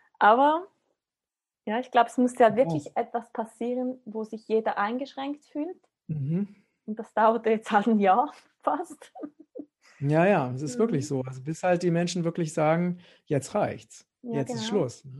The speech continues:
Speaker 2: Weil ich meine, die lassen s-, bei vielen Menschen wird ja jetzt die, die Ex-, die wirtschaftliche Existenz zerstört, ne? Ganz
Speaker 1: Mhm.
Speaker 2: gezielt, weil sie nicht mehr arbeiten dürfen, ne? Weil sie, äh, Restaurants nicht öffnen dürfen und so weiter, ne?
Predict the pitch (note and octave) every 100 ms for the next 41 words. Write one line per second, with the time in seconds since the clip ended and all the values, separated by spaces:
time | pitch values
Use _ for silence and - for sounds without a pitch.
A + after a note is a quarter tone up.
0 | E3 C3 C#3 C3+ D3 D3 C#3+ C#3 C#3+ C#3+
1 | D3+ D#3 - - - _ - - C#3+ C3
2 | C#3 B2+ D#3+ D3+ D3 D3+ D3+ C#3 C#3 D3
3 | C3+ C3 C3 C3 B2+ - - C3+ C3+ D3+
4 | D#3+ - C#3+ C3+ C#3 - C#3 E3+ - F3+
5 | - F#3 G3+ G#3 - C#3+ F3+ D3 F#3+ D#3+
6 | G#3+ G3 G3 C3 C#3 C3 B2+ C#3+ F3 F3
7 | F3+ F3+ G3+ G#3+ - _ _ - - _
8 | - C#3 C3+ C3+ C#3 C#3 C3+ C3 B2+ C#3
9 | C3+ D3+ - E3+ D3+ E3+ E3+ E3 E3+ E3
10 | E3 E3 D3+ E3+ E3+ C3+ C#3